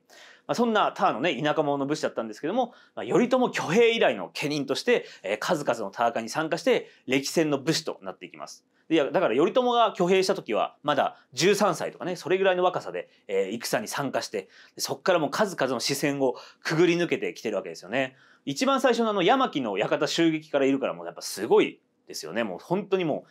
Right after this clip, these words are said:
一番の古参。しかも最初若いですからね。えー、この長生きしてたらね、えー、幕府の中でも力を持っていったかもしれませんけども、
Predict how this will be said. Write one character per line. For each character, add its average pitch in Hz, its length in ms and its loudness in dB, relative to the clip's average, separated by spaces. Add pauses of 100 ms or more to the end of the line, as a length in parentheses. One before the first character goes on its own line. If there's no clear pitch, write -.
(120)
一 123 240 -4
番 202 140 2
の 110 100 -6
古 - 140 -6
参。 120 260 -2 (420)
し - 80 -8
か 208 80 2
も 127 80 -2
最 120 160 2
初 117 260 -2
若 143 320 0
い 113 60 0
で 80 80 -12
す - 60 -14
か - 80 -10
ら 87 80 -8
ね。 151 240 -4 (200)
え 98 280 0
ー、 95 40 -6
こ 120 120 -8
の 120 80 -8
長 160 240 2
生 208 80 2
き 135 100 -8
し - 60 -6
て 147 60 -6
た 110 100 0
ら 101 80 -4
ね、 160 340 -2 (140)
え 92 160 -4
ー、 - 40 -8
幕 135 200 0
府 117 80 -10
の 101 80 -10
中 113 180 -2
で 101 80 -4
も 92 80 -10
力 147 260 0
を 117 40 -2
持 165 100 0
っ 180 40 -4
て 139 80 -6
い 123 40 -8
っ - 60 -12
た 202 80 -2
か 220 80 2
も 139 80 -4
し 135 80 -8
れ 113 60 -6
ま 101 100 -8
せ 98 80 -10
ん 90 60 -16
け 82 60 -16
ど 76 60 -14
も、 80 140 -18